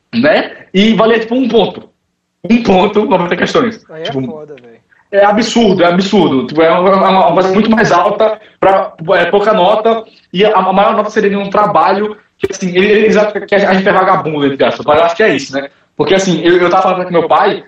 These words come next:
Speaker 1: eu falei, "Pai, é, esse A D tá gerando problema, é, é, psicológico em muitas pessoas, tá tendo muito problema e et cetera" Aí ele, "Ah, isso é mentira, coisa de vagabundo, isso aí, vocês ficam falando, vocês não fazem porra nenhuma da vida, só ficam em casa." Eu falei, "Mas, pai, você tem que pensar na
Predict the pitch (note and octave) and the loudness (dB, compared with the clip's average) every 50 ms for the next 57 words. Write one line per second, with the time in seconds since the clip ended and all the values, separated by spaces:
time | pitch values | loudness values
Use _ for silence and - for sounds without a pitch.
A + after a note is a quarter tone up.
0 | _ - - - G3+ E3+ - D#3+ - G3 F3+ C#3+ B2 - - - _ _ _ C#3+ | _ -6 0 0 2 2 0 0 0 2 2 2 -2 -4 -10 -20 _ _ _ 0
1 | D#3 D#3+ F3+ F#3 F3+ G#3 G3 F#3+ F3+ F3+ F3 F3+ F#3 F3+ F3 E3+ E3 E3 E3 E3 | 2 2 2 0 2 2 2 2 2 0 -2 -2 -2 -4 -4 -6 -6 -6 -6 -6
2 | E3 D#3+ - _ - D3+ C#3+ C#3 C3+ C3+ D3+ E3+ D#3+ - C3+ C3+ C3 B2+ B2+ B2+ | -6 -8 -10 _ 0 0 2 2 0 0 0 0 2 2 2 2 2 0 -2 -4
3 | - - - G#3 E3+ D#3 D#3 D#3 C#3+ C3+ C#3 C3+ C3+ - - F#3+ G3+ G3+ - E3+ | -6 -2 0 2 2 2 0 0 -2 -6 -6 -6 -8 -6 -4 -4 -4 0 2 2
4 | E3+ F3+ F3+ D#3+ C#3+ C#3 - - _ _ _ _ - _ D3+ D3+ D3+ D#3 F3 F3+ | 2 4 2 2 0 -2 -4 -10 _ _ _ _ -8 _ -2 0 0 0 0 0
5 | G#3+ G#3+ - A#3 A#3+ G3+ D#3 D#3+ E3 E3+ F3+ F3+ F3+ F3 F3 F3 F3 - - D#3+ | 0 0 2 2 2 2 2 2 2 2 2 0 0 2 0 0 0 0 0 0
6 | D3+ D#3+ - F#3 F#3 F#3 - - - - F3 E3+ D#3 B2 - - _ _ _ - | 0 2 0 0 -2 -2 -4 -12 -4 -2 0 2 2 0 -2 -6 _ _ _ -2
7 | G3+ G#3+ A3 - B3+ A3 F#3+ - - - G#3+ F#3+ F#3+ F#3 G3 G3 F#3+ F#3+ G3 F#3 | -2 0 0 0 0 0 0 -2 -2 0 0 0 2 2 2 2 2 2 2 2
8 | F3+ F3 - - D#3 F3 E3+ - - E3+ D#3+ E3 D#3 - - E3+ D#3+ - D#3+ C#3 | 2 0 0 0 0 -2 -2 -2 0 0 0 0 0 -4 -8 -8 -2 0 0 0
9 | D3+ E3 F#3+ F3+ F3+ F#3+ F#3+ F#3+ F#3+ F#3+ F#3+ F#3+ F#3+ F3+ F3 F3 D#3+ D3 - C3+ | 0 0 -2 0 2 2 2 2 2 2 2 2 2 0 0 2 2 0 0 -2
10 | D#3 E3+ E3 D#3 B2 - - - _ _ _ E3+ E3 F3+ F#3 F#3+ F#3+ F#3+ F#3+ F3 | -4 -2 0 0 0 0 -6 -14 _ _ _ -2 0 0 0 2 2 2 2 0
11 | - D#3+ D3+ D#3+ - - D#3+ D3+ - - - _ - - - G3+ F#3+ F#3+ G3 - | 0 0 2 2 0 0 0 -2 -4 -6 -12 _ -4 -2 0 0 0 -2 0 0
12 | - C#3+ F3+ F3+ C#3 - D#3+ D#3 E3+ E3+ E3+ F3 F#3 F3+ F3 | 0 0 2 0 -2 -2 -6 -8 -8 -6 -4 -2 0 0 0